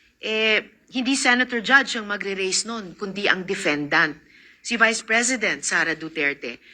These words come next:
ang dapat mag-raise niyan. Higit pa po, naniniwala ako na hindi po tayo pwedeng kumilos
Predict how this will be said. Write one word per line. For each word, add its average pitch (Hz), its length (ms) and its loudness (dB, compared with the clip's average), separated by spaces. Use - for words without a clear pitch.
ang 170 100 -2
dapat 151 400 0
mag-raise 147 480 -2
niyan. 113 320 -4
Higit 214 320 0
pa 294 80 6
po, 196 400 -6
naniniwala 208 800 2
ako 170 240 -6
na 165 240 0
hindi 190 180 -8
po 233 160 -2
tayo 208 320 6
pwedeng 196 320 -4
kumilos 175 640 0